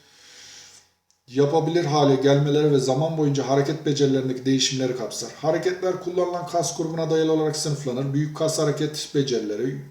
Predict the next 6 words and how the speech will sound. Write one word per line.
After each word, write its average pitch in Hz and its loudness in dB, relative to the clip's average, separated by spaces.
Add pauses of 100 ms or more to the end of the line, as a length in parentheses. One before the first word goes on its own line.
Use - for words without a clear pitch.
(120)
yürüme, 139 0 (300)
zıplama, 127 -4
merdiven 135 2
ip 135 0
çıkma - -10 (160)
gibi 123 -4